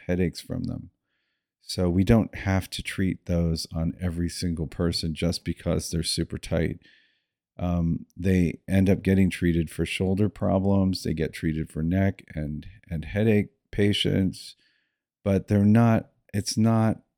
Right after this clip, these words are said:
necessary. Um, if somebody comes in f-, with their, and their chief complaint is neck mobility, then yes, obviously we're gonna treat trigger points that aren't active,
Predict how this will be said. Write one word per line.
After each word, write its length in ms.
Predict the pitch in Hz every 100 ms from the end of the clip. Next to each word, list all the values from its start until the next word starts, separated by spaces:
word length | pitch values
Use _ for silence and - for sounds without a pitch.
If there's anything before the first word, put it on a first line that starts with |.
| _ _ _ -
necessary. 1300 | 92 90 101 98 - 85 - 78 71 78 78 78 _ _ _ _ _ _ -
Um, 540 | 92 90 87 87 82 - _ _ -
if 160 | 101
somebody 360 | - 123 117 101
comes 340 | - 95 87
in 180 | 123 117
f-, 140 | - -
with 240 | 90 90 - -
their, 200 | 95 92
and 220 | 85 95 90
their 80 |
chief 240 | 85 107 98
complaint 460 | 90 - 110 110 85
is 140 | 82
neck 240 | 92 107
mobility, 520 | 90 78 82 80 80 80
then 320 | 90 87 92
yes, 600 | 113 80 55 - - - _ -
obviously 720 | 98 95 95 - 92 92 90 - _ _ _ -
we're 120 | 98
gonna 200 | 104 95
treat 560 | - 95 90 87 _ -
trigger 300 | 104 98 90
points 460 | - 90 82 -
that 180 | - 87
aren't 320 | 92 110 -
active, 680 | 90 85 - 87 85 82